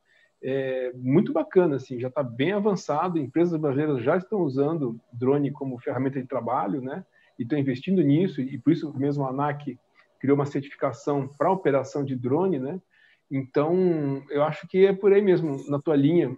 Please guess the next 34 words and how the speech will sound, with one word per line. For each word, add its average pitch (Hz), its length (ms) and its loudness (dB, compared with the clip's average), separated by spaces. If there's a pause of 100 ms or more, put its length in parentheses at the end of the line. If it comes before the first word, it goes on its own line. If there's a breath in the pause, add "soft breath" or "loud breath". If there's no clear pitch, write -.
de 131 160 -4
que, 135 500 0 (720)
por 160 80 4
enquanto, 180 240 4
só 196 100 -2
lavar 180 220 4
a - 20 4
mão 156 160 2
mesmo, 160 340 4
usar 139 180 0
álcool 139 340 0
gel, 143 340 2
tomar 147 200 -4
vacina, 165 440 -2
porque 175 480 2 (520 loud breath)
já 175 220 0
já 165 280 4
a 202 60 -2
coisa, 202 220 2
de 196 80 4
repente, 190 280 -2
pode 185 240 2
mudar 165 420 4
de 180 60 4
uma 180 60 4
maneira 170 200 2
mais 202 220 0
rápida 185 300 0
do 185 60 -2
que - 80 -4
a 185 40 0
gente 185 100 -8
imagina, 151 460 -2
né? 135 160 -4